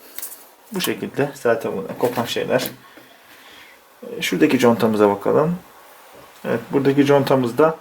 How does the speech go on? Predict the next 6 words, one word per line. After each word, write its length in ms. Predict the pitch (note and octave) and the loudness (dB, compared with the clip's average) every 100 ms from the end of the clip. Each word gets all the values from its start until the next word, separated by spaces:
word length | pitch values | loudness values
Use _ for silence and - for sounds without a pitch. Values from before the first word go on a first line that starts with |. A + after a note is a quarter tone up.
| - - - - - - | -12 -20 -20 -20 -20 -20
evet, 200 | - - | -20 -16
Klinger 440 | - C3+ B2+ B2 | -8 -2 4 4
contada, 540 | B2+ B2 A2 A2+ C#3+ - - - _ - - - - - - - - - - - - | 2 -2 0 2 2 0 -12 -20 _ -20 -20 -20 -20 -20 -20 -20 -20 -20 -20 -20 0
evet, 260 | B2 G#2+ - | 4 4 2
çabuk 360 | - B2+ B2+ | 2 2 2
kırılma 480 | - G#2 A2 C#3 D3 | 0 0 2 0 0